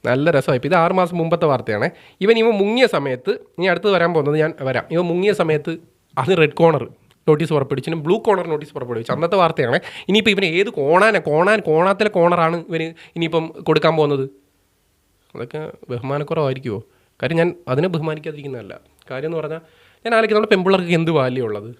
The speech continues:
കെട്ടിച്ച് വിടുന്നു, ഒരുപാട് ഇഷ്ടത്തോടെ മക്കളെ വളർത്തി വലുതാക്കുന്നു. നമ്മുടെ നാട്ടിൽ നാട്ടു നടപ്പ് പ്രകാരം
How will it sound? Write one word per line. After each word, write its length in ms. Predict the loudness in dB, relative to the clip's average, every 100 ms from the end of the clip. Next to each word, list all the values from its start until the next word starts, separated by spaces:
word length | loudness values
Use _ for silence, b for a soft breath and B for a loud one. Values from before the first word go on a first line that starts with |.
| _
കെട്ടിച്ച് 300 | -4 -2 -2 -2
വിടുന്നു, 180 | 0 0
ഒരുപാട് 460 | 2 4 4 4 0
ഇഷ്ടത്തോടെ 340 | -2 0 0 0
മക്കളെ 220 | -4 -4 -4
വളർത്തി 200 | -6 -4
വലുതാക്കുന്നു. 460 | -4 -4 -6 -6 -10 -12 b b b b b -2
നമ്മുടെ 160 | 2
നാട്ടിൽ 180 | 2 2 0
നാട്ടു 180 | 0 0
നടപ്പ് 240 | -4 -2 -4 -6 _ -14 -2
പ്രകാരം 340 | 0 2 0